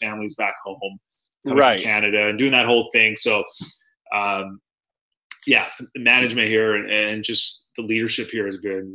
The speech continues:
Speaker 1: really, really good to me in that sense to, to kinda put me in a position to succeed.
Speaker 2: And are you able to say to them, "Hey, I wanna do this down the road. I wanna do this down the road," or are you just laying low and just trying to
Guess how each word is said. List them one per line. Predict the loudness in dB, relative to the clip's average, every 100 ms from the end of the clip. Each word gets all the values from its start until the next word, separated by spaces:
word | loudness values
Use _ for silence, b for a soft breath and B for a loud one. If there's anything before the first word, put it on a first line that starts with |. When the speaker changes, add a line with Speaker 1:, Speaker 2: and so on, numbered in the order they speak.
| -2
Speaker 1:
really, | 0 2
really | 0 -2
good | -2 -4
to | -6
me | -10
in | -4
that | -4 -2
sense | -6 -6 -4
to, | -2 -2
to | -2
kinda | 0 2
put | 2 2
me | 0
in |
a | 0
position | 0 0 0 -4
to | -6
succeed. | -6 -4 -6 -8 _ _ _ _ _ B B B 2
Speaker 2:
And | 6 8 8 6 2 -6 _
are | 2 4
you | 2 2
able | 4 4 4
to |
say | 2 4 4
to | 6
them, | 4 4 2 -4 _ _ _ _ _ _ -2
"Hey, | 4 6
I | 6
wanna | 4 2 0
do | -2 2
this | 2 2
down | 0 0 0
the | 0
road. | 0
I |
wanna | -2 -2
do | -2 -2
this | -2
down | 0 2
the | 4
road," | 4 4
or |
are | 2
you | 4 2
just | 0 0
laying | 2 2 2
low | 4 6 8 6 4
and | 2
just | -6 -8
trying | -4 -4 -2
to | -4